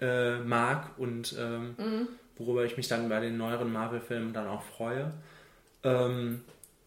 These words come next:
Speaker 1: also, und hier,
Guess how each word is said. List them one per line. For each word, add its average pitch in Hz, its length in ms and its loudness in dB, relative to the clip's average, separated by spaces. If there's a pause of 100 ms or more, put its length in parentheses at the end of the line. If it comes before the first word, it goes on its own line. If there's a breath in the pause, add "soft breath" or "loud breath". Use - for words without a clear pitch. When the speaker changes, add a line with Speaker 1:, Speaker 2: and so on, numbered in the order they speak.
(600)
Speaker 1:
also, 123 800 2 (400)
und 131 200 0
hier, 120 580 0